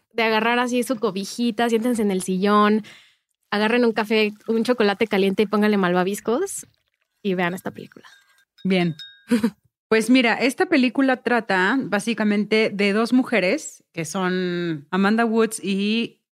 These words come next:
Speaker 1: Iris Simpkins.
Speaker 2: y una está en Los Ángeles, que Amanda es la que está en Los Ángeles, que es interpretada por Cameron Díaz, y Iris está en Surrey, en, eh, Inglaterra, y es representada por Kate Winslet.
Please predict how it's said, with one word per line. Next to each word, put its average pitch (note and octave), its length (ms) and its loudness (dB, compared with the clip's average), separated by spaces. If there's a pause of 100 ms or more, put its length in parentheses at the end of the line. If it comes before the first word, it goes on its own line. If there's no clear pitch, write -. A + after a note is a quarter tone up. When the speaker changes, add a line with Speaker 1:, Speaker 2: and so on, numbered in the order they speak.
(220)
Speaker 1:
Iris A3 200 -2
Simpkins. G#3 500 -6 (240)
Speaker 2:
y D#4+ 540 4
una C4+ 400 4
está A#3+ 520 0
en A3+ 1120 2
Los F#3 260 -2
Ángeles, G3+ 880 -2
que D#3 640 0
Amanda G3 520 2
es F3+ 140 0
la F3 120 0
que F3+ 80 -6
está - 120 -6
en E3+ 80 0
Los F3 160 -2
Ángeles, A3 540 -4
que E3+ 180 0
es F3 140 -6
interpretada D#3+ 580 -4
por D#3+ 140 -6
Cameron D#3+ 360 0
Díaz, G#3 440 0 (420)
y G#3 180 -2 (160)
Iris B3 440 4
está G3+ 300 -2
en G3+ 120 0
Surrey, G#3 500 0
en, F#3+ 800 -2
eh, C#3+ 400 -6
Inglaterra, F#3+ 800 -2
y F#3 160 0
es E3 260 -2
representada D#3 560 -4
por D3+ 160 -6
Kate D3+ 260 -8
Winslet. D3+ 400 -6